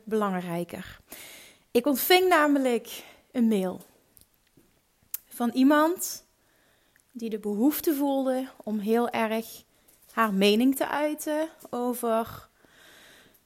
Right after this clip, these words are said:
ehm, ja, hoe ik ben als moeder en de keuzes die ik maak en hoe ik eigenlijk ervoor kies om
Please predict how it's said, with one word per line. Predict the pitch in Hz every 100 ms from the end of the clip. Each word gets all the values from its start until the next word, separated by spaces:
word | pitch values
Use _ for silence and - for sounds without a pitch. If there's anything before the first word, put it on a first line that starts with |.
| _ _ _ _ _
ehm, | 269 269 233 226 220 - - - - - _ _ _
ja, | - 214 277 196 190
hoe | 226
ik | 247 202 _ _ _
ben | 185 196 262 269 214 202 -
als | - -
moeder | 226 285 220 196 -
en | - 196 196 - - - - _ _ _
de | - 208
keuzes | 254 262 226 -
die | 214 202
ik | 196
maak | 196 185 190 196
en | 214 196
hoe | 202
ik | 226 226 - - - _ _ _ _ _ -
eigenlijk | 220 262 226 -
ervoor | 208 196 196
kies | - 269 269 -
om | - 208 196 202